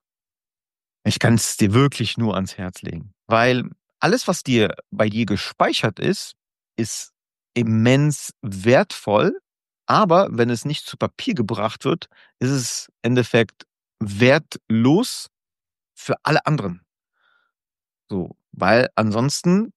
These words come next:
bekommst du dann die Anrufe, die Nachrichten, "Hey, was mache ich, wenn bla bla bla? Hey, was mache ich, wenn X Y?"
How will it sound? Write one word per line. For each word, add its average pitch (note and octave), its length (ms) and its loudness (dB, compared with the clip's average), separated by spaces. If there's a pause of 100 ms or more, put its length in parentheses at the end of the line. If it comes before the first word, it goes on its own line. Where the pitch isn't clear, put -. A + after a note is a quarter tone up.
(120)
bekommst - 380 -2
du A2+ 60 0
dann G#3 100 4
die - 120 -2
Anrufe, E3 520 0
die A2+ 120 -4
Nachrichten, B2+ 600 -4
"Hey, C#3 220 2
was A#2+ 140 0
mache B2+ 200 -2
ich, B2 140 -4
wenn A#2+ 300 2
bla F#2+ 120 2
bla G2 100 0
bla? F2+ 240 -6 (260)
Hey, C#3 160 0
was C3+ 160 -2
mache B2 200 -6
ich, B2 140 -10
wenn A2+ 260 4 (280)
X B2+ 180 2
Y?" A2 420 2